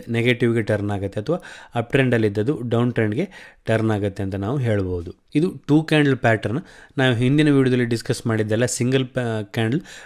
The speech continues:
ಪ್ಯಾಟರ್ನ್. So ಈ ಪ್ಯಾಟರ್ನನ್ನು ಐಡೆಂಟಿಫೈ ಮಾಡಲಿಕ್ಕೆ ನಮಗೆ ಮಿನಿಮಮ್ ಎರಡು ಕ್ಯಾಂಡಲ್‌ಗಳು ಬೇಕಾಗುತ್ತೆ. So first candle has a, an open real body in with bull trend ಅಂತ, ಅಂತ ಹೇಳಿದ್ರೆ ಇದು ಅಪ್ ಟ್ರೆಂಡಲ್ಲಿ ಅಥವಾ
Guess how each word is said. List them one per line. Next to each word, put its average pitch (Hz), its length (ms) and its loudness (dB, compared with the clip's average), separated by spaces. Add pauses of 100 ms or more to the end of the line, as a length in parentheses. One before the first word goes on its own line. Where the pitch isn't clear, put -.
(120)
ಪ್ಯಾಟರ್ನ್. 107 400 -2 (300)
So 131 60 0
ಈ 127 120 4
ಪ್ಯಾಟರ್ನನ್ನು 131 760 2
ಐಡೆಂಟಿಫೈ 120 460 2
ಮಾಡಲಿಕ್ಕೆ 110 440 -2
ನಮಗೆ 104 260 0
ಮಿನಿಮಮ್ 131 520 0
ಎರಡು 120 300 2
ಕ್ಯಾಂಡಲ್‌ಗಳು 107 520 -2 (300)
ಬೇಕಾಗುತ್ತೆ. 101 580 -2
So - 340 0
first - 300 0
candle 160 260 4
has 131 260 2
a, 131 240 -2
an 131 180 6
open 147 360 2
real 123 280 4
body 117 320 0
in 120 100 -2
with 117 320 -2 (600)
bull 135 220 6
trend 110 280 2
ಅಂತ, 92 200 -4 (760)
ಅಂತ 135 160 -2
ಹೇಳಿದ್ರೆ 117 340 0 (160)
ಇದು 160 480 2
ಅಪ್ 131 160 -2
ಟ್ರೆಂಡಲ್ಲಿ 151 360 8
ಅಥವಾ 131 200 4